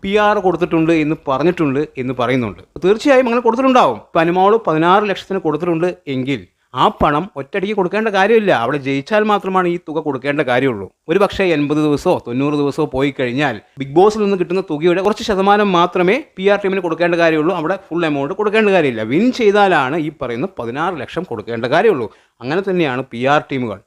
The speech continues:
ഇവിടെ നിലകൊള്ളുന്നത്, അവരുടെ രീതിയും അത് തന്നെയാണ്. തീർച്ചയായും അനുമോൾക്ക് പി ആർ ഉണ്ട്, അനീഷിനും പി ആർ ഉണ്ട്, പക്ഷേ അനീഷിൻ്റെ പി ആർ ആരും അറിയുന്നില്ല എന്നുള്ളത് തന്നെയാണ്. അവിടെയുള്ള ഭൂരിഭാഗം പേർക്കും പി ആർ ഉണ്ട് എന്നുള്ളത് സത്യമായിട്ടുള്ള കാര്യമാണ്. പക്ഷേ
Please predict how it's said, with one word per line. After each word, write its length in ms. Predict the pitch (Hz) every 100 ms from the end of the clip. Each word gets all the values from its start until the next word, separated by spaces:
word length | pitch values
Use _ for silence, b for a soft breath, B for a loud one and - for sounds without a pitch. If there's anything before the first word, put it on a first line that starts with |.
| -
ഇവിടെ 220 | 196 190 147
നിലകൊള്ളുന്നത്, 640 | 131 143 151 143 143 226 277 -
അവരുടെ 280 | 151 156 143
രീതിയും 460 | 143 175 175 190 -
അത് 200 | 120 123
തന്നെയാണ്. 500 | 123 135 131 160 277 - 165
തീർച്ചയായും 380 | 240 294 277 233
അനുമോൾക്ക് 320 | 233 247 240
പി 140 | 240
ആർ 160 | 240 233
ഉണ്ട്, 180 | 240 254
അനീഷിനും 500 | 196 180 190 226 214
പി 100 | 214
ആർ 140 | 202
ഉണ്ട്, 140 | 190
പക്ഷേ 180 | 180 185
അനീഷിൻ്റെ 340 | 175 214 247 226
പി 100 | 214
ആർ 180 | 208
ആരും 320 | 196 170 190 165
അറിയുന്നില്ല 520 | 175 196 170 190 -
എന്നുള്ളത് 360 | 156 160 151 135
തന്നെയാണ്. 300 | 127 117 92 - 120
അവിടെയുള്ള 340 | 151 196 208
ഭൂരിഭാഗം 600 | 175 170 220 240 247 254
പേർക്കും 340 | 240 233 254 226
പി 140 | 214
ആർ 160 | 220 214
ഉണ്ട് 200 | 208 214
എന്നുള്ളത് 320 | 190 190 202
സത്യമായിട്ടുള്ള 520 | 170 - 208 233 247
കാര്യമാണ്. 460 | 226 185 160 208 294 _ _
പക്ഷേ 220 | 165 -